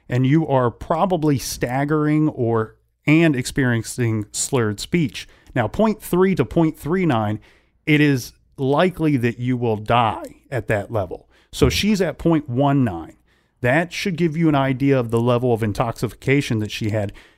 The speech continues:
Now that we mentioned the T H C on top of that, keep in mind that alcohol increases the absorption of T H C, meaning that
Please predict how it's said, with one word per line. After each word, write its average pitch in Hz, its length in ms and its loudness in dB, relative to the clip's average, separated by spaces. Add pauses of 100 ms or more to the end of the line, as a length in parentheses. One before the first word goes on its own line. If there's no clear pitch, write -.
Now 135 220 4
that 160 160 2
we 151 140 4
mentioned 143 360 4
the 123 60 2
T 151 260 0
H 113 240 -2
C 226 220 0
on 113 160 2
top 107 220 0
of - 40 -8
that, 104 280 -2
keep 170 180 0
in 175 80 -2
mind 139 240 2
that 131 140 -4
alcohol 135 440 2
increases 143 560 -2
the 123 140 0
absorption 131 560 0
of 104 100 -2
T 135 280 -2
H - 200 -6
C, 170 160 -2
meaning 135 360 2
that 120 180 -2